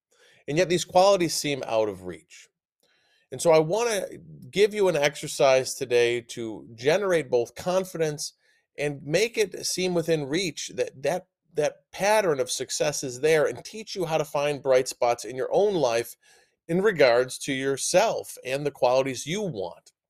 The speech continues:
And so to start off, I want you to think of a quality that you want for your life. Maybe it is that you wanna be more fit, or maybe you want a better prayer life, or maybe you wanna be just a better husband or spouse or whatnot.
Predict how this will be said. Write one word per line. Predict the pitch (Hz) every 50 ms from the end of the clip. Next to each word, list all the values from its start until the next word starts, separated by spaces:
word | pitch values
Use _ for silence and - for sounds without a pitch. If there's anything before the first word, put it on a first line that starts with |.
| _ _ _ _ _ _ _ _ - - - - - - - _ -
And | 147 147
so | - 220 208 185
to | 151 143 - 160
start | 156 - - 214 220 220 196 165
off, | 143 139 143 143
I | 151 147
want | 143 135 147 170 196 196 -
you | 202
to | 170 -
think | - - 156 139 135 147
of | 123 117
a | 110
quality | - - - 113 110 117 113 113 110
that | 104 104 - 98
you | 110 113
want | 107 98 101 107 104 101 101 98 98
for | - - 104
your | 104 98 101 104
life. | 101 95 85 76 71 - - - - _ _ _ _ _ _ _ _ _ _ _
Maybe | - 107 113 113 120 117 120
it | 117 110
is | 120 127 117 95
that | 92 92 76
you | 98 101
wanna | 92 92 92 92 92 87
be | 95 101
more | 98 98 95 98 98
fit, | - - - 117 113 110 107 - - _ _
or | 113 95
maybe | 98 101 104 107
you | 107
want | 104 104 104 101
a | 92
better | 98 95 92 90
prayer | - - - 113 107 110 107 104
life, | 101 98 98 98 92 - - - _ _ _ _ _ _
or | - 117
maybe | 120 123 120 120
you | 117 113
wanna | 107 113 110 107 107
be | 95 107 104
just | 95 101 98 -
a | 104
better | 90 90 107 107 104 101
husband | 95 - - 117 113 101 - - 107 104 98 92
or | 92
spouse | - - - - 101 98 98 95 - - - -
or | -
whatnot. | 92 90 87 85 - _